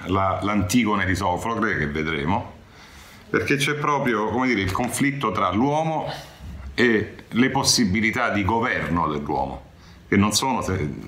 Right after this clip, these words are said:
necessariamente negative, ma sono una necessità con la quale fare i conti. E infatti, per affrontare la leggenda del grande inquisitore dobbiamo munirci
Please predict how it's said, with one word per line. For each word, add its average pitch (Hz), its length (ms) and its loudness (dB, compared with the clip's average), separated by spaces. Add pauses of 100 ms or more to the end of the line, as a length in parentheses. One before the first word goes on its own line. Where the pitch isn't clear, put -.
(200)
necessariamente 85 760 0
negative, 76 560 -4
ma 87 260 -2
sono 107 480 -2 (680)
una 107 200 4
necessità 101 920 0
con 104 120 0
la 107 100 2
quale 87 260 -2
fare 82 200 -2
i 80 40 -2
conti. 60 440 -12 (140)
E 135 100 -2
infatti, 95 540 0 (760)
per 147 220 2
affrontare 104 600 0
la 85 80 -2
leggenda 98 400 0
del 92 120 -2
grande 123 280 0
inquisitore 92 720 0
dobbiamo 95 520 0
munirci 110 920 2